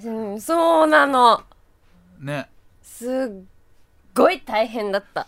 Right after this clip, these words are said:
Speaker 2: なんか、聞くところによると、
Speaker 1: うん。
Speaker 2: 大手術だったって。
Speaker 1: そう。あのね、一本の歯を抜くのにね、
Speaker 2: うん。
Speaker 1: 一時間半ですよ。
Speaker 2: はあ、しぶとかったね。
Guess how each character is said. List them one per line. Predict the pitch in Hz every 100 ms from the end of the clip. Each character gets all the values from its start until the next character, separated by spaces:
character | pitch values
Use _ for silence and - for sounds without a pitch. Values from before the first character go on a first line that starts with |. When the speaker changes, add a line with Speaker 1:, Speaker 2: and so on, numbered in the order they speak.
| _
Speaker 2:
な | 160 165
ん |
か、 | 143
聞 | 139 -
く | 220
と | 208 202
こ | 202
ろ |
に | 196 151
よ |
る | 135
と、 | - 127 123
Speaker 1:
う | 226
ん。 | 262 190
Speaker 2:
大 | 151 165 170
手 | 202
術 | 170 147 123
だ | 107
っ | -
た | 104
っ |
て。 | 101 - - _
Speaker 1:
そ | 220 190
う。 | - _ _ _ - -
あ | - 233
の | 247
ね、 | 269 587 - _ _ _ _ - - -
一 | - - - -
本 | 508 370 262
の | 226
歯 | - 240 240
を | 208
抜 | 190 196
く | 240 226
の | 214
に | 175 131
ね、 | 139
Speaker 2:
う |
ん。 | 117 - _ _ _ - - -
Speaker 1:
一 | 220 349
時 | 359 -
間 | - 165
半 | - - 508 370
で |
す | - -
よ。 | - - - - - - - - -
Speaker 2:
は | - - - - - - - -
あ、 | - -
し | - 139
ぶ | -
と |
か | -
っ | -
た | -
ね。 | 131